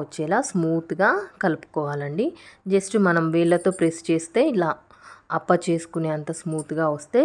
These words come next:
సరిపోతుంది. పిండి కలిపిన వెంటనే పెట్టకుండా ఒక half an hour పక్కన పెట్టి పెట్టుకోండి. అప్పుడు ఇంకా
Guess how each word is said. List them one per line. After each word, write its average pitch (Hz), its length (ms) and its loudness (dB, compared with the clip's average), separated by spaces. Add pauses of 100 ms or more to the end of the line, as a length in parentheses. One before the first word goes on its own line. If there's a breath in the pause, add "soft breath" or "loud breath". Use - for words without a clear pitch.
(120)
సరిపోతుంది. 156 680 -4 (680 loud breath)
పిండి 220 260 2 (120)
కలిపిన 185 320 2 (100)
వెంటనే 190 400 2 (100)
పెట్టకుండా 160 580 -2
ఒక 190 200 -2
half 151 280 0
an 160 120 -2
hour 190 100 0 (100)
పక్కన 175 260 -2 (120)
పెట్టి 160 280 -6
పెట్టుకోండి. 151 680 -4 (600 loud breath)
అప్పుడు 214 260 -2 (120)
ఇంకా 185 260 0